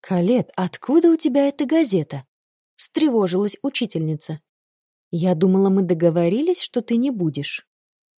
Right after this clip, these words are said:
«Люси де Санж!» возбуждённо перебила её Калет. «А я думала, что она всё ещё в театре Варьете!»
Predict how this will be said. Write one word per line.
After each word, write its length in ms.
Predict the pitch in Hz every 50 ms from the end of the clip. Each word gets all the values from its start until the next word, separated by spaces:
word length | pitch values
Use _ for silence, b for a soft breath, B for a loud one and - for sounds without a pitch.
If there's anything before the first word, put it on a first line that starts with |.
| _ _ _ _ _ _ _ _ _ _ _ _ _
«Люси 500 | - 226 240 269 254 - - - 294 302
де 160 | 240 302 349
Санж!» 720 | 339 - - - 403 370 339 269 190 160 - - - - _ _ _ _ _ _ _ _
возбуждённо 720 | 180 202 165 156 160 185 175 156 160 196 240 269 302 320
перебила 480 | 311 - 247 208 208 180 185 208 220 247
её 320 | 247 220 214 208 190 180
Калет. 480 | 175 - 247 247 233 190 147 - - _ _ _ _ _ _ _ _ _ _ _
«А 100 | - 262
я 160 | 240 254 254
думала, 480 | 214 208 277 349 427 427 349 247 170 B B B B
что 220 | B - - - 285
она 220 | 285 285 294 311
всё 320 | 302 - - - 269 254 277
ещё 220 | 302 - - 330
в 60 | -
театре 500 | - - 294 277 247 240 233 - 269 294
Варьете!» 640 | 262 294 302 294 311 381 392 - - 403 269 160 -